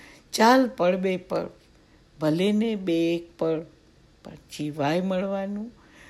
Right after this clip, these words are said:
ભલે ને બે એક પળ જીવાય મળવાનું. કોઈ ઉંમરના ખાનામાં છે ખોવાયું. કોઈ ઉંમરના ખાનામાં છે ખોવાયું.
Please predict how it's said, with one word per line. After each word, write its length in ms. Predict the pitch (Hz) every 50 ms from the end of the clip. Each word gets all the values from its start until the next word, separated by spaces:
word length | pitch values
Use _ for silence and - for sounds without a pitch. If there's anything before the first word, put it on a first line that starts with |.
| - - -
ભલે 300 | 160 165 175 180 196 220
ને 220 | 226 226 226 220 214
બે 380 | 196 185 175 165 165 170 170
એક 220 | 170 165 - - -
પળ 240 | - 156 151 151 143 147 - - _ _ _ - -
જીવાય 580 | 143 131 - 180 170 156 156 160 170 190 220
મળવાનું. 680 | 220 220 214 214 214 208 220 220 214 214 214 220 233 220 - - - - - _ - - - - - - - - - - 269 - - _
કોઈ 340 | - - 233 247 277 302 302
ઉંમરના 560 | 302 233 202 196 214 233 226 233 240 240 233
ખાનામાં 840 | - - - - 156 143 156 180 196 208 202 196 180 156 151 151 151 - - - - - - - - - -
છે 260 | - - - - 202
ખોવાયું. 680 | 196 202 - - 156 139 - 151 151 - - - - - - _ - - - - - - - - - - -
કોઈ 340 | - 226 247 277 320 339 339
ઉંમરના 640 | - - 208 208 208 214 233 247 247 254 254 247 233
ખાનામાં 800 | 233 - - 185 170 180 202 208 208 202 196 196 185 165 156 156 - - - - - - _ -
છે 220 | - - 226 247
ખોવાયું. 800 | 254 262 - - 180 170 165 170 190 208 220 220 202 160 139 135